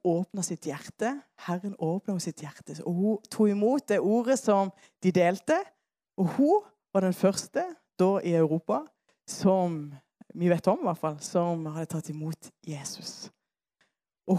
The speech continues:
hun ble døpt, hun og sitt hus, og ut ifra det så startet det. Du kan jo tenke, «Wow, det begynte jo ganske bra det da.»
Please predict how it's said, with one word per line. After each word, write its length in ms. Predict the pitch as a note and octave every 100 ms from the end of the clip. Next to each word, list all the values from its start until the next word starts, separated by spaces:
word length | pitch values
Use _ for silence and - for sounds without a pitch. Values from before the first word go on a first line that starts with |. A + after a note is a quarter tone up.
| -
hun 320 | C#4 D4 A3
ble 140 | F3+ F3
døpt, 520 | B3 F4 - - - - - -
hun 180 | F#3+ G3+
og 60 | G3+
sitt 180 | E3+ D#3
hus, 240 | A#3+ E4+ - - _ _ _ _ _ _ _ _ -
og 540 | F#3+ G3 F#3 F3+ F3+ -
ut 160 | A3
ifra 220 | A#3 - G3
det 120 | G#3
så 120 | G3+ F3+
startet 340 | E3 D#3+ F3+
det. 80 | G3+
Du 40 |
kan 140 | C4 C4
jo 60 |
tenke, 180 | B3+ A#3+
«Wow, 520 | A3 A3+ A3+ F#3+ D3 -
det 120 | G#3+ A3+
begynte 340 | F3+ F#3 E3
jo 160 | D3 C3 -
ganske 420 | C3 C#3+ - F3
bra 200 | E3 F3+
det 140 | B3+
da.» 80 | B3+